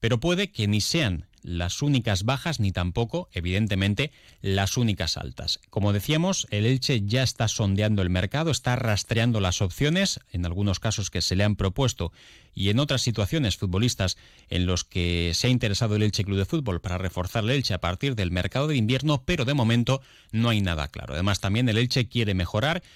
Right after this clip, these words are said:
con ingresos su margen presupuestario para tener futbolistas de nivel. Y no va a ser nada claro ni nada fácil este mercado, puesto que el Elche ahora mismo como colista y estando a ocho puntos de la salvación va a tener realmente difícil poder convencer a futbolistas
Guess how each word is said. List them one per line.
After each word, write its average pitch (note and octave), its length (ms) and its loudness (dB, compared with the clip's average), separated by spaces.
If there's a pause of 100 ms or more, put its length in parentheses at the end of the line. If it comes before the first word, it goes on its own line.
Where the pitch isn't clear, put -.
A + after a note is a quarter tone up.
(140)
con F#2+ 220 0
ingresos B2+ 520 0
su G2+ 140 -2
margen A#2 380 2
presupuestario G2+ 760 0
para F#2 220 -2
tener C#3 400 -2
futbolistas A2+ 680 0
de G2+ 120 2
nivel. F#2 380 2 (340)
Y F#2+ 140 0
no A2+ 100 4
va A#2+ 60 4
a A2+ 40 2
ser A#2+ 240 0
nada G2+ 320 2
claro A2+ 380 0
ni F2 140 0
nada G2+ 240 2
fácil F#2+ 340 -2
este G#2+ 200 -2
mercado, B2 420 0
puesto - 340 -4
que E2 80 -4
el F2+ 60 2
Elche G#2+ 260 2
ahora G#2+ 120 2
mismo A2 340 2
como F2+ 240 0
colista F#2+ 440 -2 (360)
y G2 100 -2
estando G#2+ 380 0
a - 20 2
ocho F2+ 140 -2
puntos A2+ 280 0
de F#2 80 -2
la F2 120 2
salvación A#2 680 0
va A#2+ 60 0
a C3+ 40 -2
tener A#2 260 0
realmente G2 460 0
difícil C3 540 0 (680)
poder F#2 300 0
convencer G2 440 2
a F2 60 0
futbolistas F#2 680 -2